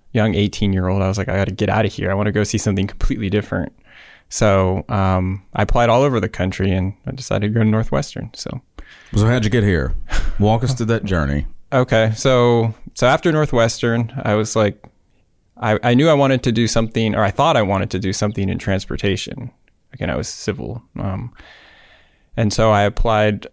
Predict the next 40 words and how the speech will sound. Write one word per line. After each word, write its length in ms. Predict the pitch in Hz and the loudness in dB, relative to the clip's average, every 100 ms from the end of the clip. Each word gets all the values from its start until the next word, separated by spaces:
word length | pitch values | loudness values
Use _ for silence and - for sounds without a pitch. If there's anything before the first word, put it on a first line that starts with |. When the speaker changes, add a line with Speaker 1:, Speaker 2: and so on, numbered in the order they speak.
| - | -6
Speaker 1:
um, 400 | 107 92 92 95 | -2 0 0 -4
for 180 | - 110 | -4 -2
transportation 640 | 117 120 - - 107 110 | 0 0 0 0 0 0
programs, 380 | 101 107 104 104 | 0 2 2 0
but 140 | - 120 | 2 2
I, 40 | |
I 260 | 120 117 127 | 2 2 2
didn't 140 | 165 | 2
wanna 180 | 147 135 | 2 2
do, 160 | 120 113 | 2 2
like, 180 | 110 | 0
the 80 | - | -2
traditional 720 | 101 101 101 104 123 123 127 - - | -4 -2 -2 0 0 2 0 -4 -6
transportation 720 | 123 123 - 123 127 - 127 | -4 -4 -4 -2 -2 0 0
engineering 460 | 123 123 123 123 113 | 0 2 2 4 2
of, 120 | 107 | 0
like, 220 | 101 - | -2 0
let's, 280 | 101 - - _ | -4 -6 -14 _
let's 140 | - - | -8 -6
figure 240 | - 101 | -2 0
out 80 | 92 | 0
how 80 | 98 | 0
to 80 | 92 | -2
manage 300 | 95 82 - | -2 -4 -4
traffic. 600 | 87 90 131 123 - - - - - - - | -4 -2 0 -2 -4 -20 -20 -20 -20 -18 -4
I 100 | 104 | 2
wanted 240 | 113 113 | 4 4
to 80 | 104 | 2
do 140 | 101 | 0
something 460 | 101 107 98 104 101 | 0 0 0 2 2
more, 260 | 101 101 69 | 2 2 0
like, 320 | 57 67 - - _ - | -2 -4 -10 -20 _ -2
environmentally 720 | 107 90 90 90 95 110 110 | 0 2 2 2 2 2 2
related, 480 | 117 113 120 120 123 - - - - - | 4 4 4 2 0 -6 -20 -20 -10 -2
um, 540 | 90 82 92 107 117 - | 0 0 -2 -6 -10 -4
try 100 | - | 0
to 80 | 95 | 2
reduce 380 | 92 92 98 - | 2 2 0 0
the 280 | 73 65 - | -2 -2 -4
footprint 460 | - 127 - 131 | -4 0 0 0